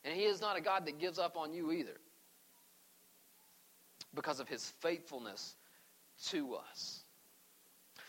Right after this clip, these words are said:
Let me ask you this question. Very important question.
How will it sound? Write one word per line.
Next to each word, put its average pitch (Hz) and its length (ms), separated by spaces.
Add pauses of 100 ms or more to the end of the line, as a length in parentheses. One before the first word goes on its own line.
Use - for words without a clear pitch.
(140)
Let 165 60
me 180 80
ask 175 220
you 147 80
this 123 160
question. - 340 (2000)
Very 151 160
important 120 400
question. - 320